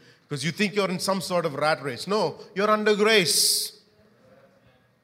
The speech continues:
And you're not a rat. You're under grace.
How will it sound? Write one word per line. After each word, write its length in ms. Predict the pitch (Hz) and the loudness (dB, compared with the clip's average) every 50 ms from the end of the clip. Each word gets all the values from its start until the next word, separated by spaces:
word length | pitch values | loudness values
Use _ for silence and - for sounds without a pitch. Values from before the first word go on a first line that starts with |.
| _ _ _ _ _ _ _ _ _ _ _ _ _ _ _ _ _ - - - _ | _ _ _ _ _ _ _ _ _ _ _ _ _ _ _ _ _ -20 -20 -14 _
And 160 | - 151 180 196 | -4 -2 0 2
you're 160 | 196 202 196 | 2 2 2
not 260 | 185 - - 196 196 | 0 2 2 4 4
a 140 | 196 180 165 | 4 4 2
rat. 640 | 170 175 175 175 160 143 - - - - - - 320 294 294 - _ _ _ _ _ _ - - - _ _ _ - _ _ _ _ _ _ _ _ _ _ _ _ _ _ _ _ _ _ _ _ _ _ _ _ _ _ _ _ _ _ _ _ _ _ _ _ _ _ _ _ _ _ _ _ _ _ _ _ _ _ - | 2 2 4 4 2 0 -2 -6 -8 -8 -8 -8 -8 -10 -12 -14 _ _ _ _ _ _ -20 -20 -20 _ _ _ -20 _ _ _ _ _ _ _ _ _ _ _ _ _ _ _ _ _ _ _ _ _ _ _ _ _ _ _ _ _ _ _ _ _ _ _ _ _ _ _ _ _ _ _ _ _ _ _ _ _ _ -12
You're 140 | 123 135 151 | -8 -4 -4
under 200 | 165 180 185 196 | -2 -2 -2 -2
grace. 720 | 170 185 202 208 196 170 - - - - - - - - | 0 2 2 2 2 2 0 -4 -6 -6 -8 -8 -10 -12